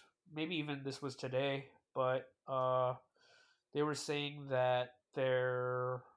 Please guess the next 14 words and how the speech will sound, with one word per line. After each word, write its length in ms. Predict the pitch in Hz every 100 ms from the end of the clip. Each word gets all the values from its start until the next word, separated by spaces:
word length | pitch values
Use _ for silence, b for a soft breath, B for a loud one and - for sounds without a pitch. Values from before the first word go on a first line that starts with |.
| _ _ _ _ _ _ _ _ _ _ _ _ _
their, 520 | 147 156 156 156 143 - _ _ -
that 240 | 151 139
D 160 | 147 170
C's 340 | 165 170 151
digital 720 | - 151 139 151 151 147 143 135
streaming, 880 | - - 135 139 139 135 135 143 -
uh, 600 | 143 127 127 127 131 123 123 _ _ - - - _ _ _ _ _ _ _ _ _ _ _ -
company 680 | 156 143 147 135 127 127 117 -
would 320 | 139 135 131 143
release, 920 | 139 127 131 131 127 - - - - - -
uh, 260 | 135 131 123
the 100 | 135
Milestone 560 | 139 147 143 - 135 131
comics, 600 | 147 139 135 127 - -